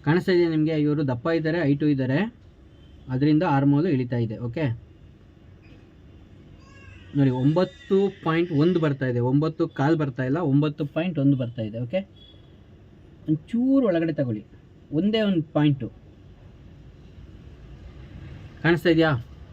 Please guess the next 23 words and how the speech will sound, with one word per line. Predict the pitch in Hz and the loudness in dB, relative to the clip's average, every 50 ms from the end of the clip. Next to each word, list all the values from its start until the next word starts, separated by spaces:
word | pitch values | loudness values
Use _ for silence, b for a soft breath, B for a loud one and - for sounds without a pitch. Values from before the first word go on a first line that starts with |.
| - - - - - - - - - 147 | -20 -20 -20 -20 -20 -20 -12 -8 -8 -8
ಇಷ್ಟು | - - - 214 208 202 | -6 -4 -2 0 0 2
ನಿಮಗೆ | 196 196 190 190 190 175 | 2 0 0 0 0 0
ಎಕ್ಸ್ಪ್ಲೈನ್ | 160 - - - 180 180 180 180 180 | 0 -2 -2 0 0 2 2 2 2
ಮಾಡಿ | 175 175 175 180 156 139 | 4 4 4 4 4 2
ಯಾರೂ | 131 147 160 170 165 | 2 4 4 6 6
ಹೇಳ್ಕೊಡಲ್ಲ. | 160 156 151 - 143 139 135 131 113 - - 123 123 | 4 4 0 -2 -2 0 0 -2 -2 -6 -8 -8 -6
ಓಕೆ, | 120 156 156 147 | -2 -2 0 0
ಇದು | 135 131 135 | 2 2 4
ಐ | 156 165 165 | 4 4 4
ನೆಕ್ | 165 160 - 156 | 4 2 0 -2
ಬ್ಲೌಸು, | 143 143 139 131 156 170 180 190 - b b b b b b b b b b - - | -2 0 0 0 0 0 0 -2 -6 b b b b b b b b b b -8 0
ಪೂರ್ತಿ | - 147 170 170 - - 180 170 165 | 4 6 6 6 6 6 4 4 4
ನೋಡಿದ್ರೆ | 156 156 160 160 175 180 170 | 4 2 0 0 0 2 2
ನಿಮ್ಗೆ | 156 147 139 131 | 2 2 0 0
ಅರ್ಥ | 120 - 139 131 | -2 -2 -2 -2
ಆಗುತ್ತೆ, | 127 123 120 120 120 117 120 | -2 -2 -4 -4 -2 -2 0
ಇಲ್ಲಾಂದರೆ | 135 147 147 147 151 160 156 139 | 0 2 2 0 0 0 0 -2
ಅರ್ಥ | 120 120 131 127 | -2 -2 -4 -2
ಆಗಲ್ಲ. | 123 123 117 120 120 113 104 113 | -2 0 0 0 -2 -2 -2 -2
ದಯವಿಟ್ಟು | 120 131 139 131 135 143 131 | -2 0 0 0 0 -2 -4
ಹೇಳ್ತಾ | 123 120 123 120 | -2 -2 -2 -2
ಇದ್ದೀನಿ, | 123 123 139 156 185 196 - B B B B B B B - | 0 0 0 0 -2 -4 -8 B B B B B B B 0
ಪೂರ್ತಿ | 151 160 180 175 165 185 | 4 6 6 6 6 4